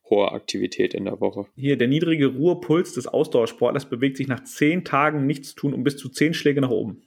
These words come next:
Speaker 2: What? Das ist aber schnell.
Speaker 1: Was? So schnell?
Speaker 2: Ja.
Speaker 1: Das kann ich nicht glauben.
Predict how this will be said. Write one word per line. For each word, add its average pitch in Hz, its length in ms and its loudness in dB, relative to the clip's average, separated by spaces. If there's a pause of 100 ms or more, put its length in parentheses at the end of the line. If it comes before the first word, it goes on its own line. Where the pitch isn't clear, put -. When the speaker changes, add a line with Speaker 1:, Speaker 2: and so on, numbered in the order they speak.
(760)
Speaker 2:
What? 131 300 0
Das - 100 -12
ist - 40 -12
aber - 100 -6
schnell. 85 220 -4
Speaker 1:
Was? 123 580 0
So - 360 0
schnell? 117 540 2 (680)
Speaker 2:
Ja. 110 240 -8 (320)
Speaker 1:
Das - 160 -12
kann 104 160 2
ich 101 80 -2
nicht 101 220 -4
glauben. 98 680 0